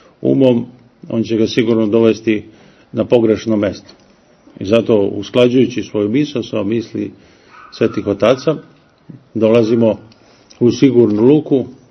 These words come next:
do našeg spasenja, što je i najvažnije od svega. Znači, govoreći o ta tri duhovna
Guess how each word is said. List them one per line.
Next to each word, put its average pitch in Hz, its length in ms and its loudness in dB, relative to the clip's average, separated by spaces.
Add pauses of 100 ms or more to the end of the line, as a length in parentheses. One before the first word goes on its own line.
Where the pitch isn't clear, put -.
do 101 220 -2
našeg 107 340 -2
spasenja, 113 580 0
što - 160 -8
je 120 80 0
i 127 40 0
najvažnije 113 680 0 (360)
od 107 140 -14
svega. 98 280 -4 (1000)
Znači, - 360 0 (880)
govoreći 147 540 0
o 127 80 4
ta 127 400 0 (480)
tri 123 400 2 (460)
duhovna 107 720 0